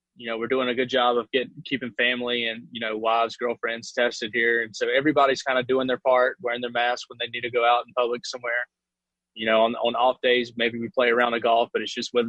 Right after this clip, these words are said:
the guys that, you know, we're at the field with every day. So we're, we're definitely being careful and, you know, watching out.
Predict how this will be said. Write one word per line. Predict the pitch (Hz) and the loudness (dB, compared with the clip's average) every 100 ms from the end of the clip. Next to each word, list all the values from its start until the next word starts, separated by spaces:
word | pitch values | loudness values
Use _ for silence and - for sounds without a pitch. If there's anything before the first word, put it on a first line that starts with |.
| 113 | -2
the | 113 | 0
guys | 110 113 117 | 2 4 2
that, | 113 110 - | 0 0 -4
you | 117 | -6
know, | 107 107 | -2 -2
we're | 107 104 _ | -4 -6 _
at | 123 117 | -2 -2
the | 104 | 0
field | 120 117 | 0 2
with | 113 110 | 2 2
every | 113 107 | 2 0
day. | 107 113 | 0 -2
So | - 107 110 - _ _ - | -4 -6 -6 -8 _ _ 0
we're, | 120 113 | 0 2
we're | 117 | 0
definitely | 120 123 - 127 | 4 2 2 -2
being | 117 113 - | 0 -2 0
careful | 120 120 - 117 110 | 0 0 2 0 0
and, | 104 110 _ _ _ | -2 -8 _ _ _
you | - 107 | -12 -8
know, | 104 | -2
watching | 95 92 107 | 0 0 0
out. | 104 | -2